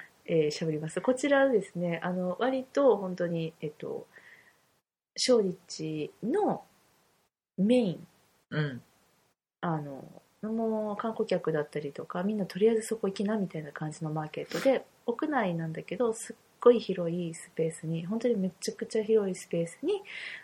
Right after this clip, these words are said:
Speaker 1: あの、皆さん、屋台で出店されてる。で、あの、日によって、そのマーケットの内容っていうのは変わって、
Speaker 2: うん。
Speaker 1: 今日は木曜日だったんだけれども、木曜日はヴ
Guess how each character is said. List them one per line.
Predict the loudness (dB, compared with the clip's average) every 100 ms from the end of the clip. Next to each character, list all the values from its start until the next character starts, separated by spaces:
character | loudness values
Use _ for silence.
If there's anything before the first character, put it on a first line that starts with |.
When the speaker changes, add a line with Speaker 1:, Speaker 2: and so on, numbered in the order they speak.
| -8
Speaker 1:
あ | -6
の、 | -4 -6 -8 -10 -10 -12 -16 -20 _ _ _ _ _ -2
皆 | 2 2
さ | 0 -6
ん、 | -8 _ _ _
屋 | -2 0
台 | 0 -2 -2 -8
で | -6 -4
出 | -4 -4
店 | -2 -2
さ | -2 -6
れ |
て | -4 -4
る。 | -4 -6 _ -20 _ _ 0
で、 | 4 4 2 -16 -12 -4
あ | -4
の、 | -4
日 | -6
に | -2 0
よ | -2
っ | -6 _ _
て、 | 2 4 2 -2 _ -12
そ | -4
の | 0
マ | 0
ー | 0
ケ | 0
ッ | -2
ト | -2
の | -4
内 | 0 2 2
容 | 0
っ |
て | -4
い | -10
う |
の | -10
は | -8
変 | -6
わ | -4
っ | -8 _ _
て、 | 2 2 4
Speaker 2:
う | 0
ん。 |
Speaker 1:
今 | -2 -6 -6
日 | -2
は |
木 | 0 0 2
曜 | 2
日 | 2
だ | 0
っ | -2
た | -2
ん | -4
だ | -4
け | -6 -6
れ |
ど | -6 -4
も、 | -2
木 | -4 -4 -4
曜 | 0
日 |
は |
ヴ | 2